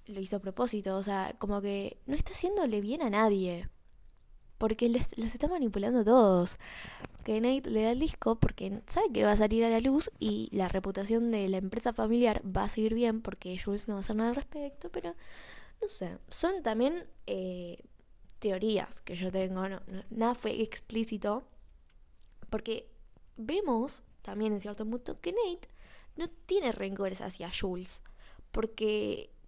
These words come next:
todo lo que pasó entre Jules y Nate en la primera temporada se, se confiesan que fue sincero, que fue genuino, eh, cada comentario que se hicieron, que tuvieron algo entre ellos,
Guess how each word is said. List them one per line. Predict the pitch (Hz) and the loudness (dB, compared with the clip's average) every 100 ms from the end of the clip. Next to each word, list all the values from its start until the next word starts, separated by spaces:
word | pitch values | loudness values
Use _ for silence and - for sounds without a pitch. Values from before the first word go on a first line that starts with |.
| - | -6
todo | 339 | 0
lo | 285 | 0
que | 233 | 0
pasó | 202 185 - | -8 -6 -4
entre | 226 208 190 | -4 -4 -8
Jules | - 226 220 | -6 -6 -4
y | 220 | -2
Nate | 208 190 - | -2 -4 -8
en | 214 | -6
la | 190 | -4
primera | 196 202 208 | -2 -2 -2
temporada | 220 226 254 254 233 269 - - - - - - - | -2 0 2 4 2 -2 -6 -20 -20 -20 -20 -20 -14
se, | - - 196 190 190 185 202 208 - - - - - - | -8 -2 -2 0 -2 -4 -6 -8 -12 -14 -20 -20 -20 -12
se | - | -4
confiesan | 480 269 370 370 359 311 233 | -2 -2 -4 -4 -2 -2 -2
que | 208 202 220 | -2 -2 -2
fue | - 269 285 262 240 220 214 208 | -4 0 0 2 0 0 -2 -4
sincero, | - 214 220 320 233 | -6 -6 -4 -2 -2
que | 196 | -2
fue | - 262 - - | -4 -6 -6 -8
genuino, | 214 208 294 311 208 190 - | -4 -2 -2 0 0 -2 -8
eh, | - 196 185 190 | -10 -8 -8 -4
cada | 226 220 | -2 -2
comentario | 202 190 185 196 196 | -2 -6 -6 -6 -4
que | 185 | -4
se | 185 | -6
hicieron, | 190 214 208 214 - - - - - - | -2 0 0 -2 -8 -18 -18 -20 -20 -2
que | 214 | -2
tuvieron | 208 - 196 208 233 | -2 -6 -2 2 2
algo | 233 269 269 | 2 2 0
entre | 226 233 | 0 -2
ellos, | 254 262 320 | 0 -2 -2